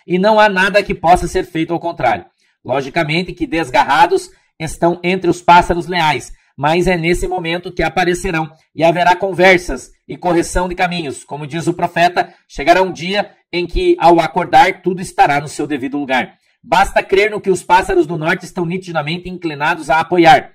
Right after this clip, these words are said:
Os velhinhos serão tomados de emoção ao ver que suas vidas de pássaros não foi em vão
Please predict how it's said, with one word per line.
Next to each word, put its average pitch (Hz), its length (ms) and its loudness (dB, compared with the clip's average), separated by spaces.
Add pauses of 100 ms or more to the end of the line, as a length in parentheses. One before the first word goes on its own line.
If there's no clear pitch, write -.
(260)
Os 113 120 -20
velhinhos 165 520 -4 (160)
serão 165 280 -2
tomados 170 360 -2
de 151 80 -6
emoção 170 460 -2
ao 180 80 0
ver 175 220 0
que - 80 -18
suas 143 260 -10
vidas 185 320 -6
de 170 80 -8
pássaros 156 480 -2
não 160 140 -8
foi 320 160 -10
em 320 60 -12
vão 170 260 -2